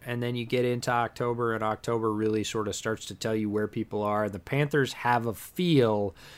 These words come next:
of a team that was figuring it out over the first month, and they're really starting to gel, like you said, a little bit quicker than we thought they might in Matt Rhule's first season, and they have the sort of scent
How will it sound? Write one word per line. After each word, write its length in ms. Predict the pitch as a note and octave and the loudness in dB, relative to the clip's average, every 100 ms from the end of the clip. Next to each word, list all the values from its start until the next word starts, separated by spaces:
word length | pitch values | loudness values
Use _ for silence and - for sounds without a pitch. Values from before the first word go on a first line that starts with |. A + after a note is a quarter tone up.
| - | -6
of 160 | A#2+ A#2 | -2 0
a 60 | A2+ | 0
team 440 | - C#3 B2+ A#2+ | 2 2 2 2
that 140 | A2+ | -2
was 160 | G#2 G2+ | -4 -6
figuring 500 | - F3 D#3+ D#3 C#3 | 0 2 4 4 4
it 100 | C3 | 4
out 220 | B2+ C3 | 6 6
over 180 | C3 A#2+ | 4 2
the 120 | A2 | -2
first 340 | - C3 B2 - | -2 -2 -2 -2
month, 280 | B2+ C#3 | 0 0
and 120 | B2 G#2 | 0 -2
they're 140 | F#2+ | -4
really 320 | G2+ B2+ B2 | -4 -2 -2
starting 580 | G#2+ - B2 A#2+ B2 A#2+ | -2 -2 2 4 4 2
to 100 | A2+ | -2
gel, 380 | F#2+ G#2+ A2 B2 | -4 0 2 2
like 240 | A2+ G2+ | 0 -4
you 60 | G#2+ | -6
said, 240 | - A2+ | -2 -2
a 40 | G2 | -2
little 300 | F#2+ A#2+ C3+ | 0 4 4
bit 200 | A#2+ - | 4 0
quicker 360 | - B2+ C#3 | -6 -2 0
than 200 | B2+ A2 | 0 0
we 100 | G#2 | -2
thought 280 | G2+ A2+ A2+ | -4 -2 0
they 100 | G#2+ | -2
might 380 | G2+ A2 C3 C3 - - - - _ - | 0 2 2 0 -6 -20 -20 -20 _ -8
in 180 | - A2+ | -2 0
Matt 220 | A2+ A2+ | 2 2
Rhule's 280 | B2 A#2 A2 | 2 2 0
first 340 | - B2+ A#2 | 2 2 2
season, 420 | - C3 A#2+ B2 A#2+ | 2 2 2 0 -2
and 280 | A2 G#2 F#2 - - | -4 -4 -6 -12 -4
they 260 | A#2 D#3 E3+ | 0 2 0
have 480 | C3+ C3 C3 A#2+ | 0 0 0 0
the 140 | A2 G2+ | -2 -4
sort 280 | - B2 A2 | -2 0 0
of 140 | F#2 | 0
scent 480 | - - C3+ A2+ | 0 2 2 0